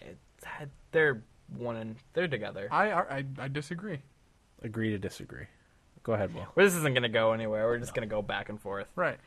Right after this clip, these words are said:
Speaker 1: Anyway, I got the P S four controller, which we'll get into all that later when Eric goes
Speaker 2: All of
Speaker 1: on
Speaker 2: our goodies.
Speaker 1: into our, the goodies. And the last thing is I lost my wallet.
Speaker 3: Oh.
Speaker 1: Um,
Speaker 2: Dummy.
Speaker 1: I have honestly no idea where it is.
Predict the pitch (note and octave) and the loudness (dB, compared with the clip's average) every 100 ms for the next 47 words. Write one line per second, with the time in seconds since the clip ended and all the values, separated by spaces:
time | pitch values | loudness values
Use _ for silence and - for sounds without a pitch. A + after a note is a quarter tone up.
0 | - - A3 G3 F3+ F3 - F3 - D#3 | -4 4 10 12 10 6 8 8 8 6
1 | C#3 C#3+ C3+ C#3 C3 C3 B2+ - C#3 C3 | 6 4 2 6 8 6 4 2 0 2
2 | B2 A#2+ A2+ A2+ A2 A2 - - - - | 2 4 4 4 2 0 -2 -10 -20 -16
3 | B2+ B2 A#2+ A#2 A2+ A2 A#2 - B2 A#2 | -2 2 2 2 0 2 0 0 -2 -2
4 | A2+ A#2+ E3 D3 C#3 C#3 D3 C#3 C3+ C3 | 0 4 6 8 6 6 2 2 0 -4
5 | B2+ A#2+ A#2 A2+ - - C3+ B2+ C3 C3+ | 0 2 2 0 -6 -16 -12 -8 0 2
6 | C3 C3+ C#3 - D#3 D3+ F3 A3 A3 F#3 | 2 2 0 -2 4 10 10 10 6 4
7 | E3+ D#3 A#2+ B2+ G3 - A#2+ G#2+ A#2 B2+ | 6 6 8 8 6 4 2 2 4 4
8 | G#2 - - - - - - - - - | 2 -6 -14 -6 -2 -2 -4 -14 -20 -20
9 | - A#2 A#2+ B2 B2 A#2+ B2 C3+ B2+ C3 | -10 2 4 8 8 8 4 0 0 0
10 | D#3 F3+ - - - - - - D#3+ G3 | -2 -4 -12 -20 -20 -18 -16 8 10 12
11 | F#3 C#3+ D#3+ D#3+ D#3+ C3 B2+ C3+ C#3 C#3+ | 8 8 8 8 2 4 6 6 4 2
12 | D3 D3+ D#3 E3+ F3 - | 4 4 6 4 2 -6